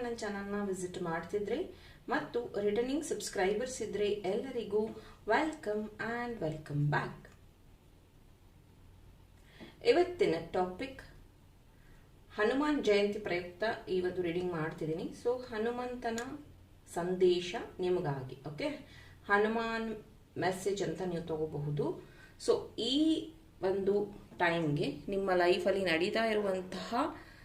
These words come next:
ಸಂದರ್ಭಕ್ಕಾಗಿ ಲಾರ್ಡ್ ಹನುಮಾನಿಂದ ಯಾವ ಮೆಸೇಜ್ ಸಿಗ್ತಿದೆ ಅನ್ನೋದ್ರ ಬಗ್ಗೆ ಈ ಒಂದು ಟಾಪಿಕ್. ಯಾರಿಗೆ ಈ ಟಾಪಿಕಲ್ಲಿ ಇಂಟ್ರೆಸ್ಟ್ ಇದೆಯೋ ಪ್ಲೀಸ್ ಕಂಟಿನ್ಯೂ ವಾಚಿಂಗ್. ಹಾಗೇನೆ,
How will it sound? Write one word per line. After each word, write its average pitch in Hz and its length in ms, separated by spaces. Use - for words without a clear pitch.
ಸಂದರ್ಭಕ್ಕಾಗಿ 208 1200
ಲಾರ್ಡ್ 226 360
ಹನುಮಾನಿಂದ 190 760
ಯಾವ 202 420
ಮೆಸೇಜ್ 202 520
ಸಿಗ್ತಿದೆ 180 640
ಅನ್ನೋದ್ರ 151 280
ಬಗ್ಗೆ 156 320
ಈ 156 40
ಒಂದು 156 560
ಟಾಪಿಕ್. 220 560
ಯಾರಿಗೆ 277 520
ಈ 254 140
ಟಾಪಿಕಲ್ಲಿ 240 600
ಇಂಟ್ರೆಸ್ಟ್ 202 480
ಇದೆಯೋ 208 300
ಪ್ಲೀಸ್ 254 460
ಕಂಟಿನ್ಯೂ 180 440
ವಾಚಿಂಗ್. 185 680
ಹಾಗೇನೆ, 269 800